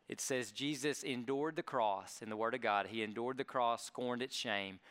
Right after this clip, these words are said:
for the joy set before him. For you and I to choose Jesus, to choose the way of the cross,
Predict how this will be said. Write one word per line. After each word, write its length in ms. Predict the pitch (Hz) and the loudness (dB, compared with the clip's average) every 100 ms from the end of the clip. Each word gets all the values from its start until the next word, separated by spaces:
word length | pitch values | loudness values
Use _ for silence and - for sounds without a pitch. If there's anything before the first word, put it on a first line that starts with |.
| - - | -20 -8
for 220 | - 120 | -2 -2
the 120 | 107 | -2
joy 480 | 98 117 127 101 92 | -4 0 0 0 -4
set 340 | - - - | -4 -4 -4
before 360 | 104 - 98 87 | -6 -6 -6 -6
him. 220 | 87 82 - _ _ _ _ _ _ _ _ _ _ _ _ _ _ _ _ _ _ _ _ _ _ | -8 -14 -18 _ _ _ _ _ _ _ _ _ _ _ _ _ _ _ _ _ _ _ _ _ _
For 160 | - 127 | -2 0
you 240 | 127 135 | 2 2
and 100 | 131 | 4
I 380 | 127 110 90 - - _ _ _ _ _ _ _ _ _ _ | 6 4 2 -6 -20 _ _ _ _ _ _ _ _ _ _
to 80 | - | -8
choose 580 | - - 139 135 117 - 117 | -2 0 2 0 -2 -6 -6
Jesus, 760 | 110 117 95 98 95 - - - - _ - | -2 -2 -2 -6 -8 -8 -10 -16 -20 _ -6
to 100 | 127 | -2
choose 460 | - 151 147 123 | 0 0 0 0
the 100 | 127 | -2
way 300 | 117 127 135 | 2 4 4
of 160 | 120 - | 2 -2
the 60 | |
cross, 640 | - 113 98 90 90 - | -2 2 2 2 -2 -8